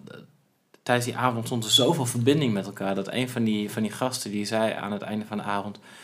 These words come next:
"Joh, ik heb het, dit is het hoogtepunt van, van, van mijn jaar", zeg maar. Dat er zoveel verbinding ontstaat op het moment dat je over iets heel wezenlijks met elkaar in gesprek gaat. Ja, dat is heel bijzonder. En, en je, je hebt echt het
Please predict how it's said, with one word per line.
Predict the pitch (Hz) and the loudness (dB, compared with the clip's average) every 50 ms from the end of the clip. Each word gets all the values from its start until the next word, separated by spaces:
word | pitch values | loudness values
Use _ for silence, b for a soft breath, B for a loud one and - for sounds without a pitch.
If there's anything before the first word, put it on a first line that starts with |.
| b b b b | b b b b
"Joh, | b 120 117 113 82 62 64 | b -4 -2 -2 -2 -4 -8
ik | 95 113 - | -10 -8 -8
heb | 120 120 117 - | -8 -8 -8 -8
het, | - - - - _ | -12 -12 -14 -20 _
dit | - 110 113 110 - | -8 -6 -6 -4 -4
is | - | -4
het | 120 113 | -4 -2
hoogtepunt | 113 120 135 135 - - - 120 113 113 110 | -2 -2 -2 -2 -4 -6 -4 -2 -2 -2 -2
van, | - - 110 107 104 104 101 85 - | -2 -2 0 0 0 0 -2 -4 -8
van, | - - - 110 107 - | -8 -6 -4 -4 -4 -4
van | - 113 110 | -2 -2 0
mijn | 110 110 110 | 2 2 2
jaar", | 110 120 135 143 131 - - | 2 4 4 4 2 0 -2
zeg | - - - - - | -6 -10 -10 -10 -12
maar. | 92 - | -10 -8
Dat | 95 101 - | -8 -8 -6
er | 113 113 | -6 -4
zoveel | 107 - 127 135 143 139 - 117 | -2 0 2 2 2 2 0 -4
verbinding | 110 - 110 104 104 127 139 147 143 127 110 | -4 -4 -6 -4 0 0 2 2 2 0 0
ontstaat | 98 95 - - - - - | -2 -4 -4 -6 -6 -6 -6
op | - | -6
het | - 110 | -4 -2
moment | 113 113 110 | -2 0 0
dat | 110 107 - | -2 -4 -6
je | 107 - B B B B B B B | -8 -12 B B B B B B B
over | 123 131 120 120 | 2 2 4 4
iets | 120 127 | 4 6
heel | 139 143 135 | 8 8 10
wezenlijks | 139 123 131 156 151 - 139 135 - | 10 10 10 10 8 6 2 2 4
met | 135 123 117 | 6 4 4
elkaar | - - 113 95 87 | 4 4 2 2 2
in | 104 | 2
gesprek | - - - - 117 - - | -2 -4 -6 -4 -6 -6 -4
gaat. | - - 139 147 180 143 - - B B B B B B B B B B | -2 -2 0 0 -2 -4 -6 -12 B B B B B B B B B B
Ja, | B - - - | B -12 -10 -8
dat | - 98 - | -6 -6 -4
is | 110 104 | -4 -4
heel | 92 104 123 123 110 | -2 2 2 2 2
bijzonder. | 113 107 - 120 117 113 - - - - B B B B B B B B | 2 0 0 0 0 0 0 -4 -8 -12 B B B B B B B B
En, | B - 113 113 110 - - - | B -2 0 0 0 -2 -4 -4
en | 117 123 123 | 0 0 0
je, | 113 - - - - - - | 0 -2 -6 -10 -18 -12 -4
je | 117 127 | -2 -2
hebt | 139 - | -2 0
echt | - - - - - - | -2 -2 -2 -4 -6 -8
het | - - - | -10 -10 -10